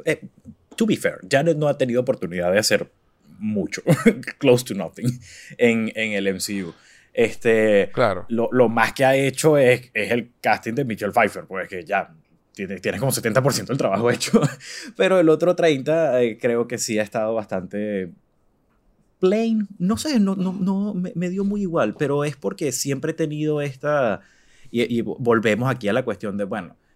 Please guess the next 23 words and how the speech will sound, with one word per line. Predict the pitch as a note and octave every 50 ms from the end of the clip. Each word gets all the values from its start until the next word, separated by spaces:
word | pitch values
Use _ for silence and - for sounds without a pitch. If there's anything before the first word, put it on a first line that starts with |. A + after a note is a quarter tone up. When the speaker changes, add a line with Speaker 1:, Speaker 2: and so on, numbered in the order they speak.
| _ _ -
Speaker 1:
el | F#2 F#2
mundo | F#2 F#2 F2+ F2+ G2+ G#2 -
cuántico | G#2 G2 G2 F#2 E2+ G#2+ F#2+ G2+ F#2+
es | G#2
una | G2+ F#2+ F#2+
cuestión | E2+ E2+ - G2 F#2+ E2+
que | F2 E2+
nadie | E2+ E2 E2+ E2+
comprende, | - G#2+ A#2+ A#2 C3+ C#3 C3+ B2+ A#2+ A#2+ A#2 A2 G2
el | F#2+ F2
tiempo | F#2 E2+ F2
es | - G#2
relativo | G#2 G2+ G2+ - D3+ C#3
y | A2
todo | G#2 F#2+ -
lo |
que | -
tú | G2 -
quieras, | D#3 D#3+ D3+ C3+ C3 C3
pero | - G#2+ G#2+
bueno, | A#2 B2 G#2 F#2 C2+ - - - _ D2+ E2+ _ _
o | - -
sea, | - G#2+ E2